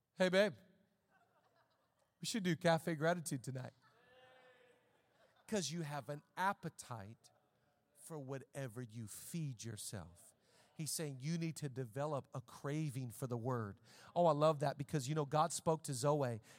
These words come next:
and he said, "This year is a year to be devoted to my word. This is a year to develop a craving for the Bible." I wanna encourage you to get on our website, go get the Zoe Devo,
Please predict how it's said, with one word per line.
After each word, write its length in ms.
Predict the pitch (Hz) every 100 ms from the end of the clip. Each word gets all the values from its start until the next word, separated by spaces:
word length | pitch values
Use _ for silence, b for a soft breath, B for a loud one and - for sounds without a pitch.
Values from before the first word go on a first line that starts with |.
| 151
and 80 |
he 60 | 151
said, 300 | - 151 123
"This 280 | 160 165 -
year 180 | 151 135
is 220 | 147 131
a 40 |
year 240 | 127 147 156
to 120 | -
be 140 | 127
devoted 480 | 139 127 143 147 139
to 100 | -
my 160 | 131 123
word. 380 | 120 127 120 110 B B -
This 180 | 175 190
is 140 | 143
a 80 | 147
year 440 | 135 170 165 131 B B
to 120 | 180
develop 420 | 156 147 156 170
a 80 | 156
craving 520 | - - 175 170 160
for 120 | - 160
the 100 | 135
Bible." 540 | 139 131 127 123 104 B 180
I 80 | 175
wanna 200 | 208 190
encourage 400 | 151 - 185 151
you 60 | 151
to 80 |
get 200 | 135 170
on 100 | 180
our 100 | 170
website, 500 | 151 151 147 - 120 - 135
go 180 | 165
get 200 | 175 180
the 80 | 160
Zoe 280 | 123 156 160
Devo, 500 | 139 147 131 117 110